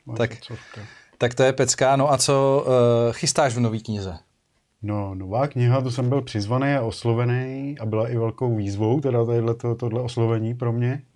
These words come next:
Speaker 1: Eh, a prosím tě, teď už teda se to vzniká, tenhle týden to jde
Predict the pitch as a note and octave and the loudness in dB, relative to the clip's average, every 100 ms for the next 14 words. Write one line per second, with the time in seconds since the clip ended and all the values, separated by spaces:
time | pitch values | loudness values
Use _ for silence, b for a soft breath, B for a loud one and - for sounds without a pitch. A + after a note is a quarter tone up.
0 | - A2 A2 A#2 _ B B B B B | -8 -6 -6 -10 _ B B B B B
1 | B B G#2+ G#2 G2+ G2+ G2+ G2 G#2+ - | B B -6 -4 -4 -4 -6 -8 -10 -6
2 | B2 B2+ B2 A#2+ A#2+ C3 B2 - A#2 A#2 | -2 0 0 -2 -2 2 2 2 -2 -2
3 | G#2 G2 G2 C#3+ D#3 D3 B2+ B2 A#2+ A#2 | -2 -2 0 2 2 0 -2 -2 -2 -2
4 | A2+ A#2 A#2 A#2 A#2 A2 | -4 -4 -2 -2 -2 -4